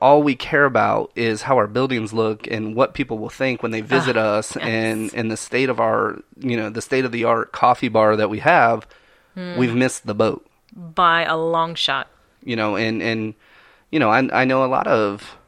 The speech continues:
Speaker 1: other pastors that, you know, especially are my age range
Speaker 2: Mm-hmm.
Speaker 1: and are on staff at other churches and things of that nature. And, you know, I talk to them and they're like, "Yeah, we just had this forty-five meeting or forty-five minute meeting about,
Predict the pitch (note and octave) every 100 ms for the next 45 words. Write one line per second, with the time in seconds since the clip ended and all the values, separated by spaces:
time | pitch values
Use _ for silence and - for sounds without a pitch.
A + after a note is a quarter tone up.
0 | - B2+ A#2+ G2+ G#2 - G#2+ A2+ A#2+ G#2+
1 | G#2 G2 - D3 B2 G#2+ G2 A2+ - C3
2 | B2 B2 A2 - G#2+ A2 G#2+ G#2 - D3
3 | D#3+ - G#2+ G#2 A#2 G3+ - - F3+ E3+
4 | F3+ B3 _ _ - A#2+ A2+ - A2+ G2+
5 | G#2+ G#2+ - G2 F#2 G#2+ G#2 G2+ G2 G#2
6 | G#2+ A2 G#2 G2+ G#2+ G#2 G2 G#2 G#2 B2+
7 | D3 - G#2+ G#2 A2 G#2+ G#2+ G2+ G2 G#2+
8 | A2+ A#2 A2 G#2+ B2+ G3+ A#2 G#2+ A2+ C3
9 | A#2+ A2+ - B2 A#2 A#2+ A2+ D#3 A#2+ A2
10 | - A#2+ A#2 G#2 C#3+ B2+ B2 A#2+ C3 A2
11 | C#3+ C3 A2+ G#2+ G2 A#2 A2 A2 G#2+